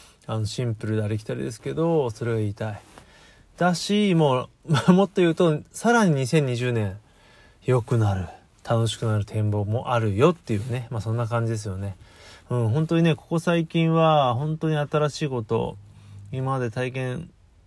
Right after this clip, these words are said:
してこなかったこと、できなかったことを、えー、してる年なんですが、それがね、もう今年最高だなと思っても、大体その次の年超えてるという、まあ、かなり、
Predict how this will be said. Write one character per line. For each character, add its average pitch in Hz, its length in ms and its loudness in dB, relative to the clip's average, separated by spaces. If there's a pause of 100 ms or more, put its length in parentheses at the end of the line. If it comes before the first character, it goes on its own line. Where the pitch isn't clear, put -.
(120)
し - 80 -16
て 175 80 -2
こ 170 100 2
な 160 100 4
か 131 40 0
っ 117 60 -2
た 113 80 -4
こ 104 80 -2
と、 104 80 -2
で 120 100 0
き 156 80 2
な 156 80 4
か 120 80 0
っ 107 60 -4
た 101 100 -4
こ 107 320 -4 (160)
と 156 60 0
を、 135 240 2 (540)
え 120 520 -4
ー、 - 20 -16
し - 60 -12
て 143 140 2
る 123 80 -4
年 135 260 -2
な 160 160 4
ん 123 60 -2
で 110 100 -2
す 110 220 -6
が、 120 480 2
そ - 160 -6
れ 208 80 6
が 202 120 4
ね、 220 180 -2
も 147 140 0
う - 40 -8
今 - 160 -8
年 180 240 -4
最 185 260 -4
高 190 200 -4
だ 190 80 2
な 196 120 2
と 170 140 -2
思 180 140 2
っ 170 40 -4
て 175 140 -4
も、 156 120 0
大 165 280 2
体 185 240 0
そ 170 100 -2
の 165 80 2
次 165 180 -2
の 156 80 2
年 120 240 -8
超 123 220 -2
え 113 60 -4
て 123 100 -6
る 117 220 -4
と 113 160 -4
い 110 100 -2
う、 113 60 -4
ま 123 280 -2
あ、 - 280 -20 (120)
か - 140 0
な 165 140 4
り、 107 160 -2